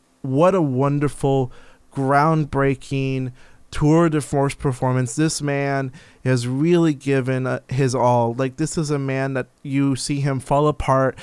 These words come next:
and at first you kinda wanna laugh at him 'cause he's such an incompetent king, and he isn't seeing the writing on the wall with all the terrible things that are happening.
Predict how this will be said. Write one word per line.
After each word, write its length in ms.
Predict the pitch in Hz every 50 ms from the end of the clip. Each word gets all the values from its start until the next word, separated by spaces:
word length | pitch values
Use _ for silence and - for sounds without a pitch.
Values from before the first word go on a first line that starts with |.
| - - - - -
and 120 | 143 156
at 100 | 160 156
first 340 | - - 202 202 208 - -
you 80 | 170
kinda 240 | - - 185 175 170
wanna 200 | 170 165 156 147
laugh 340 | 139 135 135 147 156 - -
at 100 | 147 143
him 120 | 143 139
'cause 160 | 131 - 139 131
he's 140 | 139 127
such 240 | - - 165 - -
an 80 | 165 147
incompetent 680 | 139 135 - - 143 143 139 - 143 - 143 131 127
king, 480 | - - - 147 143 143 139 135 127 123 - - - - -
and 120 | - 139 147
he 180 | 139 127 - -
isn't 260 | 156 147 151 160 147
seeing 260 | - - 160 156 147
the 100 | 143 135
writing 300 | 131 131 131 139 143 143
on 160 | 139 135 135
the 60 | 135
wall 380 | 123 117 117 127 131 139 135 131
with 160 | 131 123 120
all 300 | - - 120 131 135 135
the 100 | 123 123
terrible 440 | 123 - - 131 127 135 131 131 123
things 260 | - 131 131 131 123
that 80 | 127 120
are 60 | 117
happening. 640 | 113 113 127 127 135 135 - 127 123 117 113 110